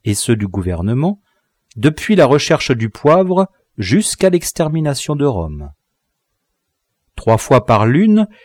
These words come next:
ils faisaient monter leurs lits sur la haute terrasse bordant le mur de la cour, et d'en bas on les apercevait attablés dans les airs, sans cothurne et sans manteau, avec les diamants de leurs doigts qui se promenaient sur les viandes,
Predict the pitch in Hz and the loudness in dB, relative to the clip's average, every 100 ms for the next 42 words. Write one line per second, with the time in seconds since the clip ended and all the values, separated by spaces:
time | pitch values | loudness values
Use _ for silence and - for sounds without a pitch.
0 | _ - 151 156 202 202 220 196 170 165 | _ -4 -2 0 2 4 4 4 2 0
1 | 156 131 113 110 123 196 - 110 95 - | 2 4 2 0 -2 -4 -2 -2 -2 0
2 | 135 208 - - 131 110 110 101 101 101 | 2 2 0 -2 0 -2 -4 -4 -4 -2
3 | 98 95 98 101 92 87 85 - 101 139 | 0 0 0 0 -2 -4 -6 -6 -4 -4
4 | 190 - _ _ _ _ _ _ _ - | -6 -8 _ _ _ _ _ _ _ -2
5 | 208 190 175 131 165 214 202 160 165 156 | 2 2 2 2 2 4 2 2 0 -2
6 | 151 - - 127 101 104 131 - - 151 | -4 -2 -2 0 0 0 -2 -6 -6 -2
7 | 156 139 139 139 123 110 98 87 85 104 | 0 0 -2 0 0 0 -2 -4 -4 -6
8 | 139 156 _ _ _ _ - 147 143 139 | -6 -10 _ _ _ _ -4 -4 0 0
9 | 127 - 101 139 165 180 117 117 - 131 | 0 -2 -2 0 -2 -2 -4 -4 -4 -2
10 | 110 98 - 90 131 - _ _ _ _ | -2 -4 -6 -6 -6 -8 _ _ _ _
11 | _ 156 220 - 214 180 196 180 175 151 | _ -2 0 0 0 2 2 2 2 2
12 | 139 123 104 101 175 - 156 - 156 - | 4 2 0 0 0 -2 -10 -4 -4 -4
13 | - 143 139 131 123 - 117 107 98 87 | -2 -2 0 -2 -2 -4 -2 -2 -2 -6
14 | 82 80 117 147 | -10 -8 -6 -6